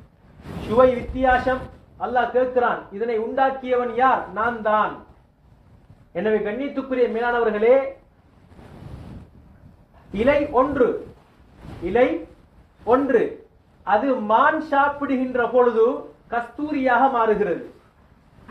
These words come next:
அதே இலையை ஒரு பூச்சி சாப்பிடுவதன் மூலமாக அது பட்டாக மாறுகிறது. அதே மாதிரி ஒரு இலை, அதனை மாடு சாப்பிடுவதன் மூலமாக சாணியாக மாறுகிறது.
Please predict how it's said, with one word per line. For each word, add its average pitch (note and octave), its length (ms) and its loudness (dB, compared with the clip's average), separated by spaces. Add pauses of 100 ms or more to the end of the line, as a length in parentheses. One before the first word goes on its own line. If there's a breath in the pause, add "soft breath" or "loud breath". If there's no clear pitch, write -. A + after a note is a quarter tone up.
(280)
அதே C#4 640 2
இலையை C4+ 540 2 (260)
ஒரு A#3 220 2
பூச்சி C#4 640 -4
சாப்பிடுவதன் C4+ 560 2
மூலமாக B3+ 640 2
அது A#3 240 -2
பட்டாக C#4+ 600 4
மாறுகிறது. A#3 720 0 (1500)
அதே C#4+ 520 4
மாதிரி C4+ 440 0
ஒரு A#3+ 500 2
இலை, C4+ 360 0 (240)
அதனை C4 360 -2
மாடு C4 420 2
சாப்பிடுவதன் C#4+ 640 2
மூலமாக C4 460 2
சாணியாக D#4 640 0
மாறுகிறது. G#3+ 600 2